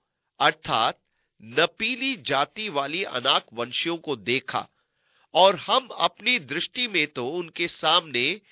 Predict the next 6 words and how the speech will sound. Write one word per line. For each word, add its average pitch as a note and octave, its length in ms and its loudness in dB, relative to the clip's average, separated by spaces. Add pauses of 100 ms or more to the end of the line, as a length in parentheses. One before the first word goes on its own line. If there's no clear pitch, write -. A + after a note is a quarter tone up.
(380)
टिड्डे B3 420 2
के A3+ 200 -2
समान D3 580 0
दिखाई B2 420 -2
पड़ते A#2 520 -8
थे। F2+ 120 -16